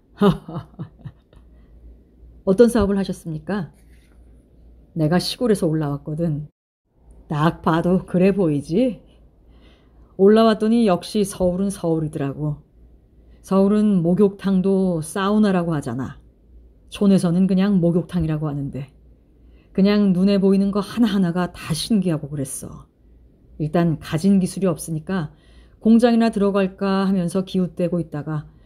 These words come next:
저쪽 서울고등학교 있는 곳에 회장님들 사는 저택들이 쫙 있거든. 거기 사는 회장님 운전기사를 하게 된 거야. 진짜 운이 좋았지.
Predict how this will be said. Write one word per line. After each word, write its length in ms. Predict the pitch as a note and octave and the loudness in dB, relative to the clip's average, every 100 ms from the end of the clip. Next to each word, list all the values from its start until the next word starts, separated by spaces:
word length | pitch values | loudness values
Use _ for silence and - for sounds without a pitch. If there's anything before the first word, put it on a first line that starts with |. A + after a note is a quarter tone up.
| - | -20
저쪽 540 | - F3 E3+ G3+ F#3+ - | -6 -4 0 -2 -2 -8
서울고등학교 840 | - - D#4 D#4+ B3+ A3+ G3+ G3+ F3+ | -12 -2 0 2 2 2 0 -2 -2
있는 260 | E3+ E3+ | 0 -2
곳에 420 | D#3+ D3+ F3 D#3+ - _ _ - | -4 -6 -6 -6 -10 _ _ -2
회장님들 460 | B3+ C4 B3 A3+ A3 | 2 4 4 2 -2
사는 240 | A3 G#3+ | -2 -2
저택들이 580 | A3 D#3+ F3+ - D#3 F3+ | -2 -6 -6 -8 -10 -10
쫙 300 | - G#3+ E3 | -8 -6 -6
있거든. 460 | - C#3+ B2+ A2+ - - _ _ - - | -6 -8 -8 -12 -16 -20 _ _ -20 -16
거기 240 | - F3 F#3+ | -2 2 2
사는 260 | G3 G3+ | 2 0
회장님 460 | G3 B3 A#3 G#3+ G3 | 0 -2 0 0 2
운전기사를 640 | F#3 G3 G#3+ G3 - D3+ | 4 4 4 0 -2 -6
하게 240 | C#3 D3+ D3+ | -4 -8 -8
된 220 | C#3+ D3+ | -8 -8
거야. 300 | D#3 B2 - _ _ - - _ _ - | -8 -8 -10 _ _ -20 -20 _ _ -16
진짜 520 | - D3 D3 E3 D3+ | -4 -2 0 0 0
운이 260 | D3 D#3+ | 2 2
좋았지. 840 | D3+ D3+ D3+ D3+ - E3 - - | 0 0 -2 -4 -6 -6 -8 -14